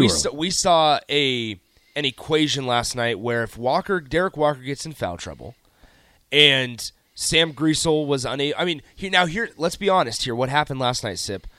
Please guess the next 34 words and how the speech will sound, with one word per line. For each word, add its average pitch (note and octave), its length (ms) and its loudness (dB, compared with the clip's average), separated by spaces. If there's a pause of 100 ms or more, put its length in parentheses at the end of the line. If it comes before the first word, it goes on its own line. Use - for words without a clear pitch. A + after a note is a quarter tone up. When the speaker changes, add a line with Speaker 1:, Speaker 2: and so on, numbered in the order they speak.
(240)
Speaker 2:
was A2+ 200 -6
Derek E3 280 4
Walker D#3+ 300 2
got C#3 180 0
into D3+ 140 -6
foul G#2+ 260 0
trouble, F#2+ 500 -8
had B2 220 0
to C#3 60 -6
sit. - 300 -8 (540)
Blaise D#3+ 280 4
Keita, D#3+ 440 2 (160)
who C3+ 160 -4
still C#3+ 520 2
is, C3 220 -2
is A#2+ 280 -6
maybe C#3 260 -2
dealing C#3 300 -2
with C3 120 -8
a B2 40 -6
little B2+ 140 -2
bit C3 140 -2
of A#2+ 120 -4
an, A#2+ 80 -6
an A#2 200 -8
ankle B2 420 -8
injury, G2+ 400 -6
Speaker 1:
Mm-hmm. A2+ 180 -4 (140)
Speaker 2:
came C#3 260 2
in C3+ 120 4
to C3+ 60 0
relieve B2+ 340 0
him. G2+ 220 -10
Speaker 1:
Mm-hmm. A#2 140 -6